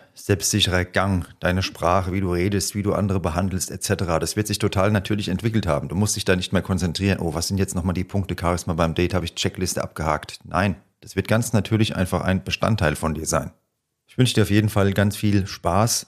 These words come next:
und Erfolg beim nächsten Date. Spaß deshalb, weil ohne Lockerheit macht ein Date keinen Sinn. Dass du da ein gutes Parfüm in der richtigen Dosierung auflegst, dass du Körperpflege betreibst, deine Kleidung bewusst ausgewählt hast und dort als Mensch erscheinst,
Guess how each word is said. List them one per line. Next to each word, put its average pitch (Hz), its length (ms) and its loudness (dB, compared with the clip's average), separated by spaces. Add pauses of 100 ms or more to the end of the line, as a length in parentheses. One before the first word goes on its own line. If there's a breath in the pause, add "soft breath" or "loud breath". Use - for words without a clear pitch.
(140)
und 101 160 -2
Erfolg 113 460 0
beim 85 160 0
nächsten 85 320 -4
Date. 101 200 2
Spaß 95 320 2
deshalb, 98 360 0
weil 87 160 2
ohne 104 180 2
Lockerheit 92 560 2
macht 90 220 -2
ein 82 120 -2
Date 85 240 -2
keinen 78 280 -2
Sinn. 113 340 2 (460 soft breath)
Dass - 160 0
du 101 80 0
da 95 160 6
ein 92 100 2
gutes 117 240 0
Parfüm 107 460 4
in 90 80 2
der 90 80 2
richtigen 98 320 0
Dosierung 92 460 2
auflegst, - 600 -6
dass 73 140 -6
du 87 100 -4
Körperpflege 95 600 2
betreibst, 87 420 0
deine 87 160 2
Kleidung 95 600 2 (400)
bewusst 95 380 0
ausgewählt 104 560 2
hast - 340 -2
und 90 500 -4
dort 92 220 0
als 87 200 -2
Mensch 98 260 2
erscheinst, 87 680 0